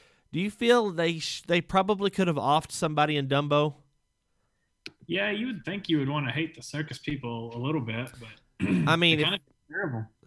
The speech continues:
Speaker 1: that was in nineteen forty-one, so the animal rights and the peta people really hadn't taken off by that point. So
Speaker 2: Yeah.
Speaker 1: chances are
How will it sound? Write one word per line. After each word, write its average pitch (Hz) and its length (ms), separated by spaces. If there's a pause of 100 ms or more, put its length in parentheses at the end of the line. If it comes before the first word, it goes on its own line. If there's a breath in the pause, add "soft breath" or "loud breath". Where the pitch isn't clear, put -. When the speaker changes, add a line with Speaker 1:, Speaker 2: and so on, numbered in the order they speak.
(100)
Speaker 1:
that 190 160
was 233 140
in 196 80
nineteen 185 420
forty-one, 135 840
so 135 200
the 143 100
animal 190 320
rights 160 400
and 135 80
the 113 60
peta 165 300
people 135 320
really 165 240
hadn't 147 220
taken 139 280
off 135 240
by 98 180
that 101 220
point. 95 300 (420 soft breath)
So 117 580
Speaker 2:
Yeah. - 60
Speaker 1:
chances 170 460
are 127 500